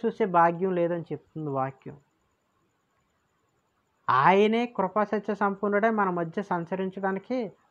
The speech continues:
భూమి మీద మానవ స్వరూపిగా మన మీదకి వచ్చి, మన దగ్గరకు వచ్చేసాడంట, తను తాను తగ్గించుకుని,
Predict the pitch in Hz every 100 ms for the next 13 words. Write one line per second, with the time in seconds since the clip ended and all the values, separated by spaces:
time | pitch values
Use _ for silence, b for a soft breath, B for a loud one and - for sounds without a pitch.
0 | - 135 156 185 196 190 185 160 160 175
1 | - 175 170 160 175 165 165 156 151 147
2 | 151 143 160 143 135 135 160 160 156 156
3 | - 151 143 135 135 123 147 - 139 139
4 | 143 135 - 127 139 147 - 139 120